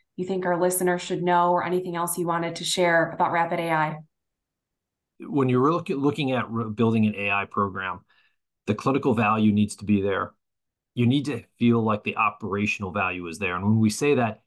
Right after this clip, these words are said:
Speaker 2: it needs to take friction out of the system. It shouldn't add work to your, uh, providers. It should enable them to go more efficiently and also have a financial impact. That means preventing unnecessary transfers, lowering length of stay, finding incremental patients.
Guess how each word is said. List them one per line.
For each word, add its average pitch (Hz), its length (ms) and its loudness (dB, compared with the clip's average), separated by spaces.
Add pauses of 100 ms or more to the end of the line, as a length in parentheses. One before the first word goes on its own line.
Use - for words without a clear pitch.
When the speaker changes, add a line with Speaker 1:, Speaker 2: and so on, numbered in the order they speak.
(100)
Speaker 2:
it 135 160 -4
needs 147 160 -4
to 135 100 -4
take 113 260 -4
friction 123 580 0
out 98 180 0
of 87 80 -14
the 90 60 -16
system. - 480 -14 (120)
It 117 100 -4
shouldn't 135 400 -2
add 104 240 0
work 95 520 -4 (220)
to 113 100 0
your, 95 280 0
uh, 90 100 -4
providers. 90 520 -4
It 107 80 -6
should 107 160 -2
enable 120 340 4
them 104 180 2
to 98 100 -14
go 101 200 0
more 92 240 -8
efficiently - 640 -8 (640)
and 120 120 2
also 120 280 2
have 110 180 0
a 104 80 0
financial 98 540 -2
impact. - 460 -8
That 98 200 -2
means 98 360 0 (120)
preventing 123 420 0
unnecessary 117 540 0
transfers, 107 680 -2
lowering 107 380 2
length 104 220 -4
of 95 80 -14
stay, 95 400 -2 (300)
finding 107 420 0
incremental 90 380 -6
patients. 101 520 -6